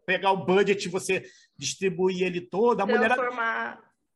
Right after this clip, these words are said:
Speaker 1: viabilizar a parada, vamos falar real. O homem já fala assim, "Não, não dá, cara, não dá.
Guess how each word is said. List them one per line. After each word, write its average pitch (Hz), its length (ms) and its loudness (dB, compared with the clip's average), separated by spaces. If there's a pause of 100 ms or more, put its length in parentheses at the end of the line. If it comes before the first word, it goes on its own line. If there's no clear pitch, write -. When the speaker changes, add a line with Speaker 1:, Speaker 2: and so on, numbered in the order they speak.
(200)
Speaker 1:
viabilizar 254 840 6
a 226 40 8
parada, 185 520 6
vamos 214 200 2
falar 220 280 6
real. 190 420 2
O 220 80 6
homem 269 140 4
já 262 120 4
fala 254 180 4
assim, 240 120 0
"Não, 254 260 4
não 269 160 4
dá, 240 280 8
cara, 202 280 2
não 254 220 -4
dá. 185 260 4